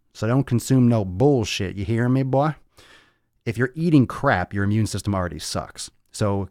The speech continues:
compound that with your fucking weather change, and you're probably not dressing warm, and you're not hydrating enough, and all these different layers, you're fucking yourself up, right? You're setting yourself up for disaster. Uh,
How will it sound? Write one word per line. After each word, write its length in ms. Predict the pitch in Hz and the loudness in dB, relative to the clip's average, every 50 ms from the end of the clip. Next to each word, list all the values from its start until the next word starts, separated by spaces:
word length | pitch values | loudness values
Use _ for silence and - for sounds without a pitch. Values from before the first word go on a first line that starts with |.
| - | -6
compound 640 | - - 113 95 - - - - 143 160 165 151 113 98 | -4 -4 -4 -4 -4 -6 -2 0 2 4 4 4 4 2
that 280 | 90 90 90 87 - | 0 -2 -4 -6 -8
with 560 | 98 98 98 120 123 101 98 98 - - - - _ _ _ _ _ _ _ _ _ | -8 -6 -2 -2 -2 -2 -2 -6 -8 -14 -18 -20 _ _ _ _ _ _ _ _ _
your 260 | - 104 113 104 98 92 | -6 -4 -2 -2 -2 -4
fucking 720 | - - 117 107 117 - - 110 101 110 95 92 87 80 - | -4 -4 -4 -2 -2 -2 0 -2 0 0 0 -2 -4 -6 -8
weather 460 | 101 92 90 101 101 107 104 104 101 | -12 -8 -4 -2 0 0 -2 -2 -4
change, 540 | - - 113 107 101 98 98 101 101 104 101 | -4 -2 -2 0 0 0 0 0 0 0 0
and 240 | 98 92 90 90 87 - _ _ _ _ _ | -2 -2 -4 -4 -6 -10 _ _ _ _ _
you're 120 | 104 104 | -10 -6
probably 360 | - - 113 104 92 107 107 | -2 0 0 0 0 0 0
not 200 | 101 95 95 95 | 0 -2 -2 -2
dressing 460 | 90 110 107 104 - - 107 104 101 | -2 -2 -2 -2 0 -2 -2 -2 -2
warm, 380 | 98 101 101 104 104 104 104 101 | -2 -2 -2 0 0 0 0 0
and 140 | 101 101 95 | 0 0 -2
you're 160 | 95 92 92 | -2 -2 -2
not 220 | 95 101 98 92 | -2 -2 -2 -2
hydrating 560 | - - - 107 104 104 98 104 101 101 101 98 | -4 -4 -4 -4 -4 -2 -2 -2 -2 0 0 0
enough, 260 | 95 98 95 98 - | 0 -2 -2 -2 -4
and 80 | 117 | -4
all 220 | 117 139 156 165 160 | -2 0 2 2 4
these 200 | 143 139 135 110 | 4 4 2 2
different 380 | 101 123 113 - 113 104 92 | 2 0 0 0 -2 -2 -2
layers, 420 | 92 98 104 104 95 92 92 90 - - _ _ _ _ _ _ _ _ _ _ _ _ | -2 -2 0 0 0 -2 -4 -6 -8 -14 _ _ _ _ _ _ _ _ _ _ _ _
you're 180 | - 104 104 98 | -8 -6 -6 -4
fucking 340 | - - 98 90 - 95 | -2 -4 -4 -4 -4 -6
yourself 400 | 90 85 - - - - 78 - | -8 -8 -8 -10 -12 -12 -12 -10
up, 160 | 80 71 58 - | -10 -10 -10 -10
right? 160 | - 85 95 | -10 -8 -6
You're 140 | 101 107 107 | -4 -4 -4
setting 240 | 98 - 113 98 98 | -4 -4 -4 -4 -4
yourself 360 | 92 90 - 95 92 92 - | -4 -6 -6 -8 -8 -8 -8
up 120 | 92 92 | -12 -12
for 80 | - 92 | -12 -14
disaster. 580 | 85 87 85 85 87 78 73 - - 73 - - _ _ _ _ _ _ _ _ _ _ _ _ _ _ _ _ - - - - _ _ _ _ _ _ _ _ _ _ _ _ | -14 -12 -12 -12 -12 -12 -12 -14 -16 -18 -20 -20 _ _ _ _ _ _ _ _ _ _ _ _ _ _ _ _ -20 -20 -20 -20 _ _ _ _ _ _ _ _ _ _ _ _
Uh, 1000 | - 98 101 98 98 98 92 - - 95 90 87 82 82 82 82 80 80 78 78 | -16 -14 -12 -12 -12 -12 -12 -14 -14 -14 -16 -16 -16 -16 -16 -16 -16 -16 -16 -16